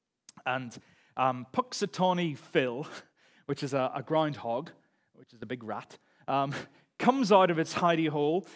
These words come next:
in the beginning of February, and if he sees a shadow, it's gonna be, I don't know, bad weather, I don't know what it's, but in this story, this guy, who's also called Phil, has to keep on reliving the same day again and again and again until he gets it right.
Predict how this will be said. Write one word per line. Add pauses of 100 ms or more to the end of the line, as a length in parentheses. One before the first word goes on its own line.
(140)
in
the
beginning
of
February,
and
if
he
sees
a
shadow,
it's
gonna
be,
I
don't
know, (640)
bad
weather,
I
don't
know
what
it's, (380)
but (160)
in
this
story, (560)
this
guy,
who's
also
called
Phil, (480)
has
to
keep
on
reliving
the
same
day
again
and
again
and
again
until
he
gets
it
right.